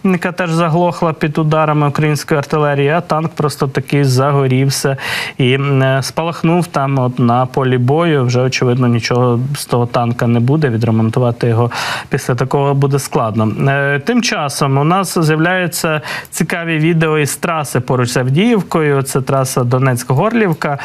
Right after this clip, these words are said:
Е, цілком ймовірно, з того, що от, е, власне, у мене складається враження, йде мова про цей маршрут, основну трасу,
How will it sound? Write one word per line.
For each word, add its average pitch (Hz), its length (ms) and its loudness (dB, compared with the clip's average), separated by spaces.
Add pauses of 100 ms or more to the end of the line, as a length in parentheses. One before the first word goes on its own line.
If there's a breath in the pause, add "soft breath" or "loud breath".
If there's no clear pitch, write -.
(340 loud breath)
Е, 135 200 -2
цілком 165 380 -2
ймовірно, 156 840 2
з - 100 -6
того, 113 240 2
що 113 440 0
от, 110 220 -4
е, 110 180 2
власне, 113 420 0
у 113 80 2
мене 113 220 2
складається 117 460 -2
враження, 120 360 0
йде 127 220 2
мова 131 280 0
про 131 220 0
цей 131 200 -2
маршрут, 220 520 -2
основну 139 400 0
трасу, 139 500 -2